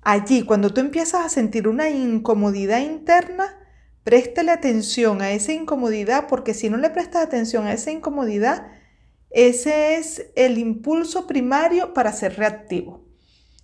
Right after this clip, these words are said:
Entonces empieza a darte cuenta de que internamente estás teniendo una incomodidad.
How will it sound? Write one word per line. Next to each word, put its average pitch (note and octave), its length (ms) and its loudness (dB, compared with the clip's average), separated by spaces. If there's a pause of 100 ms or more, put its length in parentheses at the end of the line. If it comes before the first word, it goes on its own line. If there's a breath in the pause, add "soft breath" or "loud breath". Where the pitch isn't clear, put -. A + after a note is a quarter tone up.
(120)
Entonces G#3 400 0
empieza A#3 440 2
a C#4 40 6
darte C#4 360 2
cuenta D#4+ 400 0
de C#4+ 140 2
que A3 100 -4
internamente D4 960 -4
estás A3+ 280 -8
teniendo D#4 640 -4
una A#3+ 540 0
incomodidad. G3 840 -4